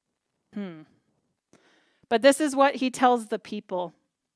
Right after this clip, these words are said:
"And Samuel told the, all the words of the Lord unto the people and asked, uh, of him a king, that asked him of a king. And he said,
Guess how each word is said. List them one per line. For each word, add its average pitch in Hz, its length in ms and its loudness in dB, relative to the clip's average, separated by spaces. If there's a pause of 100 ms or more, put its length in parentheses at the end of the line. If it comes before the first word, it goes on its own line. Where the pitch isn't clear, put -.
(680)
"And 262 100 0
Samuel 330 440 6
told 330 420 6
the, 311 220 -2
all 277 260 6
the 311 100 2
words 285 280 2
of 277 80 -2
the 277 100 8
Lord 233 340 2
unto 226 300 -4
the 247 120 2
people 214 500 0
and 208 160 -8 (340)
asked, 254 460 6 (100)
uh, 240 240 8
of 233 240 6
him 220 300 -2
a 202 60 -2
king, 185 400 -10 (160)
that 233 120 6
asked 233 240 8
him 247 80 -2
of 220 120 -2
a 220 60 0
king. 190 280 -10
And 220 80 -2
he 240 100 -2
said, 233 380 4